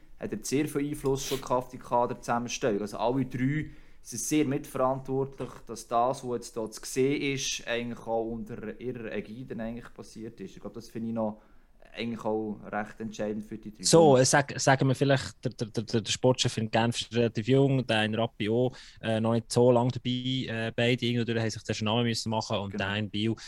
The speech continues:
Speaker 2: hat doch auch immer wieder mitzukämpfen, dass man ein Team ist, wo, ah, mehr ist vom Auf-, äh, Aufwind, es ist aus dem Mittelfeldteam plötzlich ein Meisterteam geworden, aber eigentlich sind sie nie weiter rausgekommen als das Halbfinale. Und
Speaker 1: Mhm.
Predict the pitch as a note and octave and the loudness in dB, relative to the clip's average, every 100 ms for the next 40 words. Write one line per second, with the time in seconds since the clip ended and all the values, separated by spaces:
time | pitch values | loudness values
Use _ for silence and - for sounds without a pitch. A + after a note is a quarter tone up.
0 | - - - - C#3+ C3+ C3+ C3+ C3 B2+ | -16 -18 -6 2 4 6 6 6 6 2
1 | B2 B2+ B2+ - A#2+ B2 B2+ A#2 - A2 | 2 0 0 0 0 0 -2 -2 -2 -2
2 | G#2+ G2+ - - A#2+ A#2 - A2 G2+ - | -2 -4 -6 -2 0 0 2 0 -2 -8
3 | - - - - - - A#2 B2+ - - | -20 -20 -20 -20 -20 -8 -4 -2 -4 -10
4 | A2 B2 B2+ A2+ B2 B2+ - A2 A2 A2 | 0 4 4 4 2 0 -4 -6 -2 0
5 | G#2+ C#3 A2 A#2 A#2 A2+ A2 A2+ A2 G#2+ | 0 0 2 4 4 4 0 -2 -4 -6
6 | - A2 G#2+ A2 - A2 G#2+ A2 G#2+ G#2+ | -6 -4 -2 -2 -2 -2 -2 -4 -4 -2
7 | - G2+ - - G#2 A#2 C3 - G#2+ - | -2 -4 -6 -2 2 4 4 0 -6 -4
8 | G#2 G#2 G#2+ B2 A2 A2 A2 G#2 - G2 | -4 -4 -2 0 2 2 2 0 -2 0
9 | A2 A#2 - - G2 G2+ G2+ G2 - F#2+ | 0 0 -4 -4 -2 0 0 -2 -2 -4
10 | G2+ G2 F#2+ F#2 F#2 - F#2 - G2+ F2 | -2 -4 -2 0 0 0 -2 -2 -4 -2
11 | D#2 F#2 F#2+ - | -2 -2 -4 -6